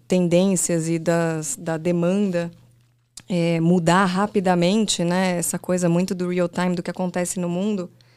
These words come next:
É, a ge-, é, quando você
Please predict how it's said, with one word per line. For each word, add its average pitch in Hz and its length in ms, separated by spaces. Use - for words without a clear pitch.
É, 160 1120
a 180 120
ge-, 170 120
é, 117 300
quando 214 180
você 208 360